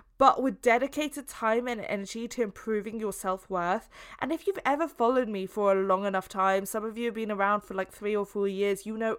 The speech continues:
over time, it does work. And it builds in a way that you don't always notice. And then one day something will happen and you'll go, "Whoa, I've never done that before." Or, "Wow,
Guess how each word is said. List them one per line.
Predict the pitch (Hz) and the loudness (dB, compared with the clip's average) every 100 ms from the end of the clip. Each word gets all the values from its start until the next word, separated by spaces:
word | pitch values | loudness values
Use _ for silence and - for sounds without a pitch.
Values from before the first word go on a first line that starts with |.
| - | 4
over | 233 233 220 | 6 6 2
time, | 214 214 196 196 220 269 294 _ - - | -6 -6 -2 0 -2 -4 -14 _ -20 -12
it | 202 - - | -12 -10 -4
does | 190 180 175 175 - _ | 0 2 0 -6 -16 _
work. | 160 156 147 - _ - - _ _ _ _ _ _ - | -4 -2 -4 -6 _ -20 -20 _ _ _ _ _ _ -6
And | 233 | -4
it | 247 - | -4 2
builds | 254 269 302 254 | 4 4 2 0
in | 247 | 0
a | |
way | 233 220 240 254 | 0 2 2 0
that | 208 | -2
you | 220 190 | -4 -2
don't | 208 226 - | 0 0 0
always | 226 214 196 196 | -2 0 0 -2
notice. | 190 196 196 - - - - | -4 -4 -4 -10 -10 -10 -6
And | 226 | -4
then | 254 | -4
one | 247 254 | -4 -2
day | 220 196 233 | 2 2 0
something | - - 226 226 | -4 -6 -4 -4
will | 247 | -4
happen | - 165 - 202 | -6 -6 -4 -4
and | 220 208 | -4 -6
you'll | 208 | -6
go, | 214 233 | -2 0
"Whoa, | 240 359 403 220 - - - _ _ _ | 0 2 4 4 2 -12 -20 _ _ _
I've | - 254 | -8 -2
never | 330 311 | 0 2
done | 320 302 | 0 2
that | 302 339 | 0 0
before." | 220 - 185 202 294 302 - - - _ _ | -6 -4 0 2 0 -2 -14 -20 -20 _ _
Or, | - 269 277 262 240 | -2 2 4 2 -2
"Wow, | 226 247 196 254 - 214 | 0 0 2 0 0 -6